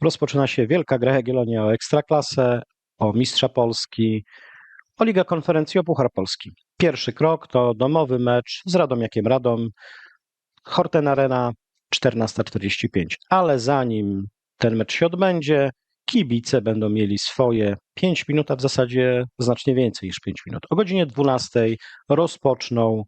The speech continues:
Święto Ultry, oficjalnie Święto Ultry. Ono rozpocznie się troszeczkę wcześniej w ramach takich nieformalnych, krótkich informa-, y, integracji, spotkań środowisk kibicowskich z miast, miasteczek, osiedli, dzielnic, czasami nawet podwórek.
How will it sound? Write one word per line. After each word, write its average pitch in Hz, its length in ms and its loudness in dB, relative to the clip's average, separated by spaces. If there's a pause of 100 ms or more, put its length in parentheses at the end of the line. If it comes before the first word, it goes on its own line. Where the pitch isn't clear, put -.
(460)
Święto 180 400 2
Ultry, 123 400 -2
oficjalnie 131 540 0
Święto 104 380 -2
Ultry. 107 280 0
Ono 120 300 0
rozpocznie 113 420 -4
się 107 120 -6
troszeczkę 113 380 -2
wcześniej 139 460 0
w 107 40 -2
ramach 104 280 -2 (440)
takich - 400 -4
nieformalnych, 156 600 0
krótkich - 400 -4
informa-, 131 520 0
y, 120 160 -2 (600)
integracji, 156 580 0
spotkań 104 520 -2 (240)
środowisk 147 480 -2
kibicowskich 117 680 -2
z 117 40 -4
miast, 135 280 0
miasteczek, - 580 -2
osiedli, 101 540 -2
dzielnic, 98 800 -2 (180)
czasami 101 380 -2
nawet 110 200 -2
podwórek. 123 420 -2